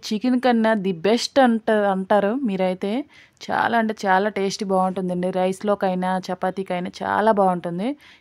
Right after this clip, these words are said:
ఇప్పుడు దాని తయారీ విధానం చూపించబోతున్నాను. చూసారు కదా, నేనైతే మష్రూమ్స్ని వాష్ చేసుకుని పక్కన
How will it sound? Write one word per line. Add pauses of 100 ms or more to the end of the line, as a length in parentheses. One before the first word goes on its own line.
(140)
ఇప్పుడు
దాని
తయారీ
విధానం
చూపించబోతున్నాను. (420)
చూసారు
కదా, (180)
నేనైతే (100)
మష్రూమ్స్ని (200)
వాష్
చేసుకుని (920)
పక్కన